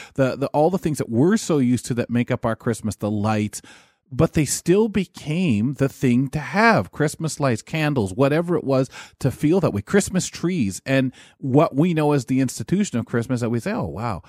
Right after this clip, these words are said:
But so far back then, the, the, the same things were happening, and I always love when something like Murdoch Mysteries can depict that for us to give us that idea.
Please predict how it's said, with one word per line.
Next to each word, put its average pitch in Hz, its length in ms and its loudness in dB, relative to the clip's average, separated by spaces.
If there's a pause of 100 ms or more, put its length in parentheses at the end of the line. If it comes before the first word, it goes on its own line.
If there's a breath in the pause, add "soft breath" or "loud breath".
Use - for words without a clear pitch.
(220 loud breath)
But 139 240 0
so 165 440 2
far 139 400 0
back 127 400 -4
then, 98 400 -2 (500)
the, 127 360 0
the, 123 260 -6
the 131 140 -2
same 143 300 0
things 165 220 -4
were 165 80 -2
happening, 120 460 0 (200 loud breath)
and 107 120 0
I 110 60 -2
always 123 360 2
love 113 220 -2
when 117 100 0
something 113 240 -6
like 107 180 -4
Murdoch 107 360 0
Mysteries 104 340 -4
can 107 160 -4
depict - 380 -6
that 98 200 -4
for 104 140 -2
us 98 120 -4
to 107 100 -8
give 95 180 -4
us 107 120 -6
that 101 200 -2
idea. 92 460 -4